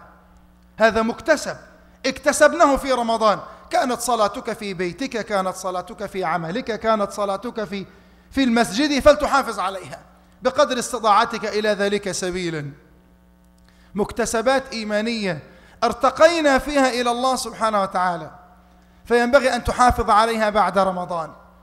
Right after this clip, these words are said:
لأنه من علامة قبول العمل في رمضان، ومن علامة أن الله استجاب دعاءك وحقق غايتك، أن تستمر على نفس العمل بعد رمضان،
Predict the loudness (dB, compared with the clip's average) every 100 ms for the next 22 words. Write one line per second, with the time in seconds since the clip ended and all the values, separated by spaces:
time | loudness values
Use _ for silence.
0 | _ _ -8 -4 -2 -2 -2 2 4 6
1 | 6 4 2 0 -2 0 -2 2 4 4
2 | 2 -2 -10 -20 -20 -20 -6 -2 0 0
3 | 0 -2 -4 -16 -20 _ _ -2 0 2
4 | 4 4 4 2 0 0 2 2 2 0
5 | 0 0 2 2 0 2 2 2 0 -2
6 | -2 -2 -2 -2 -2 2 2 2 0 -4
7 | -4 -20 -20 _ _ _ 0 0 0 -4
8 | -6 -2 -2 0 0 0 2 2 2 2
9 | 2 0 0 -2 0 2 0 2 0 2
10 | 0 0 2 2